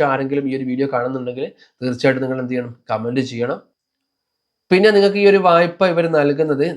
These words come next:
നിങ്ങളുടെ സിബിൽ സ്കോർ ചെക്ക് ചെയ്തിട്ടും പിന്നെ അതുപോലെ തന്നെ നിങ്ങളുടെ വരുമാനം നോക്കിയിട്ടും, ഏ, പിന്നെ അതുപോലെ തന്നെ നിങ്ങളെ, ഏ, ജോബൊക്കെ നോക്കിയിട്ടാണ് എന്ത് ചെയ്യുക, ഏത് കമ്പനി ആയാലും നിങ്ങൾക്ക് ലോൺ തരിക. അപ്പോൾ ഇവരും എന്ത് ചെയ്യാണ്, അങ്ങനെ തന്നെയാണ് ഫെഡറൽ ബാങ്കും നിങ്ങൾക്ക് ഈ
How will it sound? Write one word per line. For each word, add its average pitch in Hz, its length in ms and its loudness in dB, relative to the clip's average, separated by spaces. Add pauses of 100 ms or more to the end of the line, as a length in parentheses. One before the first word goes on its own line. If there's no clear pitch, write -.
(120)
നിങ്ങളുടെ 143 260 2
സിബിൽ 131 220 -2
സ്കോർ 143 220 4 (120)
ചെക്ക് 135 220 -4
ചെയ്തിട്ടും 117 400 -6 (220)
പിന്നെ 131 200 0
അതുപോലെ 127 340 0
തന്നെ 123 160 -2
നിങ്ങളുടെ 127 240 0
വരുമാനം 127 600 2
നോക്കിയിട്ടും, 113 580 -10 (460)
ഏ, 139 80 2 (220)
പിന്നെ 139 340 4
അതുപോലെ 131 380 0
തന്നെ 127 200 -2
നിങ്ങളെ, 127 260 0 (380)
ഏ, 123 60 -2 (180)
ജോബൊക്കെ 139 540 4
നോക്കിയിട്ടാണ് 123 640 -2
എന്ത് 113 140 -8
ചെയ്യുക, 107 500 -10
ഏത് 139 140 2 (100)
കമ്പനി 127 360 0
ആയാലും 120 200 -4
നിങ്ങൾക്ക് 117 300 -8
ലോൺ 110 180 -8 (100)
തരിക. 95 180 -16 (180)
അപ്പോൾ 123 180 -10
ഇവരും 135 260 4
എന്ത് 127 120 -4
ചെയ്യാണ്, 123 240 -4 (400)
അങ്ങനെ 131 260 0
തന്നെയാണ് 131 400 0
ഫെഡറൽ 127 300 -4
ബാങ്കും 127 340 0 (340)
നിങ്ങൾക്ക് 135 300 0
ഈ 135 40 4